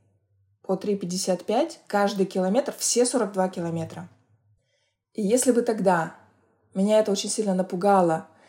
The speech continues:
я бы сложила лапки, убежала и сказала, что я не хочу такой ценой добиваться каких-то результатов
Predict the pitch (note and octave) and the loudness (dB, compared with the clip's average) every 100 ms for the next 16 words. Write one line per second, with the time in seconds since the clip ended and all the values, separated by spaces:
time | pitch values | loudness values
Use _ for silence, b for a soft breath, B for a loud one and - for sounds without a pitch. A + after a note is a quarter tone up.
0 | b G3 G3+ A3 G#3 G#3+ G3 G3+ G3 - | b 4 4 2 0 4 4 4 2 0
1 | F3+ F#3+ G3 G#3 G3 F#3+ - F#3+ F#3+ F#3+ | 0 2 2 4 4 2 0 2 2 2
2 | F#3+ F#3+ G3 G#3 G3+ A3 F#3 F#3+ F#3+ F#3+ | -2 0 0 -2 -6 -4 -2 0 -2 0
3 | F#3+ F#3 E3+ F3+ F#3+ F3+ F3 F3 F3 G3 | 2 2 2 2 2 2 -2 -10 -10 -12
4 | - F3+ F3 F3+ B3+ F4 G4 | -6 -4 -4 -4 0 0 0